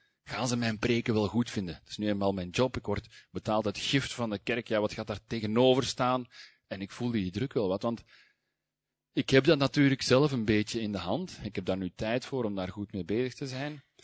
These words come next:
Maar ik heb ook een heel groot stuk niet in de hand.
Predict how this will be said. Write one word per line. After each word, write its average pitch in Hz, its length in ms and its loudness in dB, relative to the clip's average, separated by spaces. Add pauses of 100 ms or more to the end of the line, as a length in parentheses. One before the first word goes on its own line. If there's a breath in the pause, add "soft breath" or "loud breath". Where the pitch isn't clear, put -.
(160 soft breath)
Maar 113 160 -6
ik 143 100 -6
heb 160 140 -2
ook 160 100 -2
een 160 60 0
heel 165 140 0
groot 165 180 2
stuk - 280 -2 (180)
niet 190 380 -4 (100)
in 127 160 -4
de 110 60 -2
hand. 92 420 -6